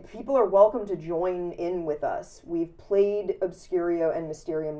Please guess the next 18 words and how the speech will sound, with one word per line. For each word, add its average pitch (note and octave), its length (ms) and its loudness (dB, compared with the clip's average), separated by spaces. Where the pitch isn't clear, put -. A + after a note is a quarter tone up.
multiple D#3 440 0
times C#3 380 -6
with B2+ 160 -12
chat C3 460 -4
as C#3+ 260 -6
a - 80 -4
player, - 460 -8
um, D3 240 -2
or D#3 320 0
members F3 540 -2
of D3+ 180 -2
chat - 280 -4
as - 180 -4
players. - 540 -10
It's, - 460 -6
we E3+ 140 -2
find - 200 -2
it G#3+ 220 -8